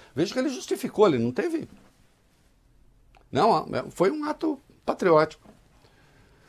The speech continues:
Se você tiver sem arma, sem nada, você pode quebrar tudo. Não tem problema. Lembrando que nem se tratava de um protesto, porque tem muita gente associando, um amigo que eu respeito acaba de fazer essa associação agora há pouco aqui, eu disse pra ele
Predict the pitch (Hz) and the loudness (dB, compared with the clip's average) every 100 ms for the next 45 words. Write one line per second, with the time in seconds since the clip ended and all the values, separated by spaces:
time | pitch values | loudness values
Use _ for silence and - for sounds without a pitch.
0 | - - - - 240 226 196 185 190 233 | -20 -20 -10 -2 4 8 8 8 4 2
1 | 196 185 - 160 139 175 185 147 120 113 | 8 8 8 4 6 6 6 4 2 0
2 | 160 214 - 339 339 359 302 330 - 196 | 0 -2 -2 -2 0 2 2 2 2 0
3 | 165 87 85 _ _ _ _ _ _ _ | 0 -4 -8 _ _ _ _ _ _ _
4 | _ _ - 220 226 320 294 147 160 135 | _ _ -12 -6 -4 -4 -2 -2 0 -4
5 | 87 _ _ _ _ _ _ _ - - | -10 _ _ _ _ _ _ _ -20 -20
6 | - - - 208 247 156 131 214 190 95 | -20 -14 0 4 6 6 8 8 6 2
7 | 87 - - 202 208 226 285 311 - 226 | -4 -8 -4 0 2 4 6 4 2 -4
8 | 202 160 131 - 147 180 147 123 170 190 | 2 4 4 4 6 8 4 2 0 2
9 | 208 208 147 156 151 - - 76 131 123 | 2 4 6 6 6 -2 -10 -8 -6 -6
10 | 156 202 247 277 160 113 131 127 110 - | -2 0 0 2 2 4 0 0 -4 -4
11 | 117 - 107 151 120 165 175 160 214 247 | -6 -2 0 2 0 2 2 2 0 0
12 | 175 135 170 160 147 - - 156 147 127 | -2 0 2 2 0 -4 0 0 2 -2
13 | - 226 226 185 - 147 127 127 127 - | 4 4 6 4 2 0 2 0 0 -4
14 | 123 117 98 - 135 113 110 120 107 120 | -4 -4 -4 -2 -2 0 2 2 2 -2
15 | 113 101 156 151 143 - 131 123 113 | -2 -2 0 0 0 -2 2 2 2